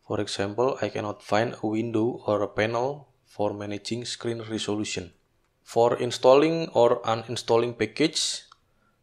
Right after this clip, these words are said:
managing applications in Bunsen Labs is very easy, and I feel Bunsen Labs is faster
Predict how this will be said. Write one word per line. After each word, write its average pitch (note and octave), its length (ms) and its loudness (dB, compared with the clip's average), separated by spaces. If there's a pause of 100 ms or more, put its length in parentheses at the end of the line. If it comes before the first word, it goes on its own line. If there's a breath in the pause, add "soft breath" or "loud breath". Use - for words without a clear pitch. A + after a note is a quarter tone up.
(160)
managing A#2 400 -4
applications C3+ 920 0 (320)
in B2 580 -4 (220)
Bunsen C3 420 0
Labs - 460 4 (1040)
is A#2 160 0
very A2+ 240 2
easy, C3+ 600 -4 (200)
and G#2+ 280 -6
I C3 100 0
feel D3 300 0
Bunsen A2+ 420 -4
Labs B2 420 2
is A#2+ 440 -4 (100)
faster A#2+ 460 2